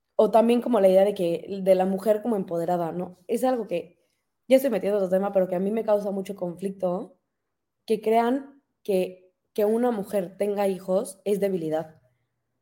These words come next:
O sea, que vean al embarazo como una debilidad y no como algo digno, no, bueno, sí digno, pero no como algo que hace a la mujer ser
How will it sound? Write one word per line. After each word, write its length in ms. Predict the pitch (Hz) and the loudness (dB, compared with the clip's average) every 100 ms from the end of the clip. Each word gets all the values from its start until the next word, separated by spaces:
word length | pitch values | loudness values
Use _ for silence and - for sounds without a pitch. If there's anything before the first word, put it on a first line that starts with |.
| _ _ | _ _
O 20 | |
sea, 140 | - 214 | -2 2
que 120 | 220 | 4
vean 240 | 220 233 233 | 4 2 2
al 120 | 247 | 2
embarazo 460 | 214 175 185 185 220 | 2 0 0 -2 -6
como 180 | 185 | -4
una 100 | 180 | 0
debilidad 300 | 185 175 170 - | 0 0 -2 -2
y 80 | |
no 160 | 196 190 | -2 -2
como 220 | 214 202 | -2 -2
algo 540 | 180 175 185 185 - _ _ _ _ _ _ - | 0 2 2 2 -6 _ _ _ _ _ _ -10
digno, 720 | 185 240 196 220 208 226 - | -2 -2 0 -2 -2 -4 -4
no, 280 | 208 - - 202 202 | -6 -6 -10 -12 -6
bueno, 260 | 208 214 - | -4 -2 -4
sí 140 | 233 | -6
digno, 260 | 226 214 175 | -4 -6 -4
pero 280 | 165 156 _ _ _ | -6 -6 _ _ _
no 160 | 226 233 | 0 0
como 180 | 240 247 | 2 0
algo 280 | 214 214 214 | 2 0 -2
que 360 | 185 170 - _ - | -4 -4 -14 _ -6
hace 260 | 214 214 | -4 0
a 40 | 247 | 0
la 140 | 196 | 0
mujer 600 | 170 165 196 190 220 - _ | -4 -4 2 2 2 -8 _
ser 420 | - 196 185 - | -2 -2 -2 -10